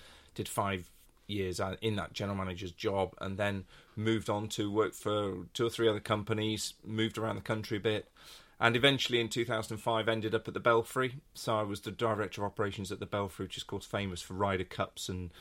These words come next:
very large events. And I worked there for a year and a half or so before moving to a provincial company called Q Hotels, redeveloping a business in, in Winchester, actually. So I was back on the south coast again. So we moved back down to the south coast 'cause I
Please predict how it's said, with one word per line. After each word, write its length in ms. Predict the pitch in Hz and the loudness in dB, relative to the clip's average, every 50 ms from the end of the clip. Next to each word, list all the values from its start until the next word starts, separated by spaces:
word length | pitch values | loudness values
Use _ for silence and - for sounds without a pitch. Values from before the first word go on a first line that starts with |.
| - - - - | -20 -20 -10 -4
very 200 | - 104 101 98 | 0 0 2 2
large 320 | 98 98 95 92 92 - 98 | 2 2 2 2 0 0 -2
events. 480 | 85 98 95 92 87 - - - - - - - - - - - - | 0 0 0 -2 -4 -6 -8 -10 -12 -12 -16 -20 -20 -20 -20 -10 -4
And 100 | 104 104 | -2 0
I 60 | 104 | 2
worked 280 | 101 113 120 117 113 - | 4 6 6 6 6 6
there 180 | 113 110 110 104 | 4 2 2 2
for 180 | - - 104 | 0 -2 -2
a 40 | 98 | 0
year 200 | 95 92 104 101 | 0 0 0 0
and 100 | 98 98 | 2 0
a 40 | 87 | 0
half 280 | 98 95 95 90 - | 0 0 -2 -2 -4
or 60 | 95 90 | -6 -6
so 240 | - - 101 92 | -2 0 0 0
before 320 | 87 95 - - 98 98 95 | 0 -2 -4 -2 -2 0 0
moving 420 | 98 98 98 92 90 98 95 90 | 0 0 -2 -2 -2 -4 -4 -6
to 200 | - - - 95 | -4 -2 -2 -2
a 40 | 90 | -2
provincial 600 | - 95 90 98 92 87 - - 95 87 85 - - | -2 -4 -6 -6 -6 -6 -6 -4 -4 -6 -6 -8 -10
company 340 | - 110 92 82 - 95 90 | -8 -8 -6 -6 -6 -8 -8
called 240 | - - 92 - | -6 -8 -8 -8
Q 200 | - - 107 98 | -6 -4 -4 -4
Hotels, 640 | 85 90 95 85 - - 101 92 90 87 85 - - - - - - - - - - - - | -2 -2 -4 -4 -4 -4 -4 -4 -2 -4 -6 -8 -12 -18 -20 -20 -20 -20 -20 -20 -20 -10 -6
redeveloping 760 | 101 107 104 101 95 98 92 95 - - 98 87 82 90 87 - - | -4 -2 0 0 2 2 2 0 0 -2 -6 -6 -6 -8 -10 -10 -10
a 40 | 101 | -8
business 460 | 85 - 101 90 - 98 92 87 - | -6 -4 -4 -4 -4 -4 -6 -6 -6
in, 400 | 98 95 95 92 90 90 90 90 - - - - | -6 -6 -6 -6 -6 -8 -8 -10 -12 -16 -12 -8
in 180 | 101 95 92 | -8 -6 -4
Winchester, 460 | 104 151 147 - - 104 - - - | -2 -2 -2 -2 -4 -6 -6 -8 -8
actually. 360 | - - - - - 87 - - | -10 -10 -10 -12 -12 -12 -12 -12
So 160 | - - 101 | -10 -10 -10
I 20 | |
was 100 | 101 95 | -10 -8
back 220 | - - 107 - - | -8 -8 -8 -6 -6
on 80 | 92 | -6
the 40 | 92 | -4
south 300 | 95 - 98 95 92 - | -4 -4 -4 -6 -6 -4
coast 300 | - 110 95 92 - - | -2 -2 -2 -2 -4 -8
again. 300 | 92 104 98 90 87 85 - - - - - - - - - - - - - - - | -6 -6 -6 -6 -6 -8 -10 -14 -20 -18 -18 -20 -20 -20 -20 -20 -20 -20 -20 -16 -6
So 160 | - - 131 | 0 2 4
we 140 | 113 120 120 | 6 6 6
moved 280 | 120 127 139 143 117 - | 6 6 6 6 6 6
back 160 | 127 107 - | 4 2 4
down 180 | - 117 110 101 | 2 0 0 0
to 60 | - | -2
the 60 | 104 | -4
south 320 | - - 113 101 95 - | -2 0 0 0 0 -2
coast 260 | - 123 113 104 98 - | 0 2 2 2 2 -2
'cause 100 | - 98 | -6 -6
I 80 | 104 | -6